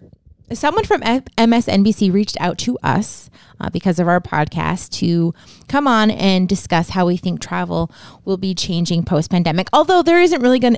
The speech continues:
I mean, post-pandemic, but covid will still be here, just as, you know, a lot of other <laughs> viruses like the flu and all of that. So I guess once we're through the pandemic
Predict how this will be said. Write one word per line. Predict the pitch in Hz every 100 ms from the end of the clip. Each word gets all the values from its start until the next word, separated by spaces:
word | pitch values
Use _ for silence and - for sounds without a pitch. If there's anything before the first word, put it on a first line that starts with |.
| -
I | 240
mean, | 240 226
post-pandemic, | - 285 277 - 254 214 196 180
but | 180
covid | - 247 233
will | 208
still | 208 214 202
be | 196
here, | 170 165 160 202 - - - -
just | 180 190
as, | 160 156 -
you | 185
know, | 156 135 175 _ _ _ _ _ 190
a |
lot | 180 165 185
of | 196 180
other | 165 175 277 269 277 -
<laughs> | 262 - - -
viruses | 196 214 190 190 196 233 254
like | 180 165
the | 185
flu | - 175
and | 165
all | 147
of | 202
that. | 214 -
So | 277 - - - - - - -
I | 247
guess | 247 277 294 247
once | 262 233
we're | 247 226
through | - 269
the | 233 220
pandemic | 220 202 202 190 165 196